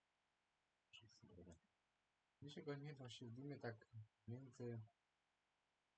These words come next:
no, w sumie możemy się otworzyć na otwartą, tylko sobie muszę zrobić spawna.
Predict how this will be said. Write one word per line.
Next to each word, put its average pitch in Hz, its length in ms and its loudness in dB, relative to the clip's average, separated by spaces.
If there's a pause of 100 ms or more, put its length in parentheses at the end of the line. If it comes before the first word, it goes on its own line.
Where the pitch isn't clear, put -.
(840)
no, 151 60 -6
w 151 40 -6
sumie 180 180 0
możemy 160 320 0
się 156 100 -6
otworzyć 151 340 0
na 156 80 0
otwartą, 123 480 2
tylko 113 220 -4
sobie 117 240 0
muszę 117 260 0
zrobić 113 340 0
spawna. 107 560 0